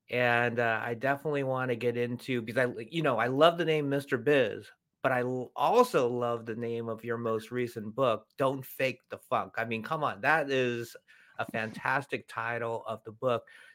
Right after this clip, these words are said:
Tell our audience a little bit about the book. And, I mean, so much of what we talked about already about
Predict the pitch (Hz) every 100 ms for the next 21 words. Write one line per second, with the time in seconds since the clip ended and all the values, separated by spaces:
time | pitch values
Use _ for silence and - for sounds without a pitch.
0 | _ - 190 214 208 190 180 175 160 139
1 | 135 160 170 131 127 147 143 117 120 127
2 | - 131 117 117 113 117 - - 139 135
3 | 127 - 202 196 147 151 147 123 135 160
4 | 156 131 120 113 113 123 143 135 110 101